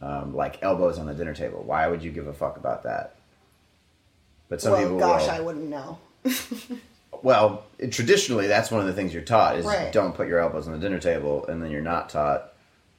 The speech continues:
Speaker 1: the phone etiquette, the newer things that don't have, like, this lore
Speaker 2: We
Speaker 1: surrounding
Speaker 2: weren't
Speaker 1: them.
Speaker 2: taught. Kids now probably are.
Speaker 1: Some kids.
Speaker 2: Well, not every kid is taught, "Don't put your elbows on the
Speaker 1: You're right.
Speaker 2: table." There are rude kids everywhere. I was, my big issue, um, the one that I got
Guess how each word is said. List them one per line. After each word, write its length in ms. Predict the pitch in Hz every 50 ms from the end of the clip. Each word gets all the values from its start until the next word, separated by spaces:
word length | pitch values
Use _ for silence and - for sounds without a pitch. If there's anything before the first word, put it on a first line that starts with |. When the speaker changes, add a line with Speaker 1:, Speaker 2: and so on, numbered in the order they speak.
| - -
Speaker 1:
the 100 | 80 78
phone 320 | - 95 98 104 98 90
etiquette, 380 | 82 78 78 78 82 80 78 73
the 80 | 80
newer 240 | 92 110 110 101 87
things 420 | - 87 82 78 76 78 73 73
that 100 | - 76
don't 220 | 76 82 80 76 80
have, 240 | 85 82 80 73 76
like, 220 | 73 71 71 -
this 160 | 78 76 -
lore 240 | 85 90 92 90 -
Speaker 2:
We 60 | 311 339
Speaker 1:
surrounding 180 | 349 285 214
Speaker 2:
weren't 160 | 180 170 151
Speaker 1:
them. 80 | 117 113
Speaker 2:
taught. 400 | - - 147 110 - - - _ _ _ _ _ _ _ _ _ _ _ _ -
Kids 280 | - 269 285 277 277
now 240 | 269 311 370 330 240
probably 400 | - 233 233 226 226 208 240 262
are. 260 | 285 269 - 170 - - _ _ _ - - _ _ -
Speaker 1:
Some 320 | - - - 80 85 82 73
kids. 400 | - - - - - - - - _ _ _ _ _ _ _ _ _ _ _ _ _ _ _ _ _ _ _ _ _ - - -
Speaker 2:
Well, 140 | - 196 196
not 220 | 190 190 185 175 175
every 180 | 175 175 175
kid 180 | 170 175 170 165
is 120 | 165 -
taught, 280 | - 170 151 - - - - _ _ _ _ _ _ _ _ - - - - -
"Don't 160 | 170 143 143
put 120 | 139 120
your 100 | 123 147
elbows 260 | 170 202 180 - -
on 100 | - 139
the 60 | - 120
Speaker 1:
You're 80 | 127
right. 100 | 135 - -
Speaker 2:
table." 180 | - 180 180 185
There 160 | 185 175 170
are 80 | 165
rude 240 | 165 170 180 185 175
kids 240 | 180 190 180 180 190
everywhere. 460 | 202 208 190 165 143 120 - - - - _ _ _ _ _ - -
I 200 | 175 202 262 302
was, 200 | 311 285 - 196
my 200 | 226 226 262 302
big 140 | 339 302 262
issue, 540 | 233 208 208 - 233 214 208 202 196 190 - - - _ _ _ _ 190
um, 400 | 190 185 180 175 170 170 - -
the 80 | 190
one 140 | 185 196 196
that 100 | 190 190
I 100 | 190 185
got 220 | 196 185 190 -